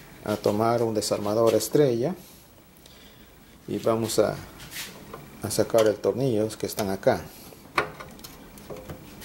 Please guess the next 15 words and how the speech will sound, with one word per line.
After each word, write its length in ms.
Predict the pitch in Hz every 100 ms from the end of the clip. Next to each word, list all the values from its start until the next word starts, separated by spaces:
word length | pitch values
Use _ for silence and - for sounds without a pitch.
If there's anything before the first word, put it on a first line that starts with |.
| - - - - - -
Hay 220 | 104 107 -
tres 200 | - 135
tornillos 540 | - 123 131 127 143 160
que 100 | 120
hay 60 |
que 120 | 110 110
sacar 440 | 104 - 127 170 - - - - - - - - - -
y 80 | 104
vamos 320 | 104 104 -
a 60 | 101
ver, 300 | 107 107 110 - - - - - - - - - - - - 90
este, 460 | 87 - 95 92 82 80 78 - - - - - - - - - - - - -
internamente 760 | 92 123 107 107 113 117 107
cómo 240 | - 104 95
está. 260 | - 73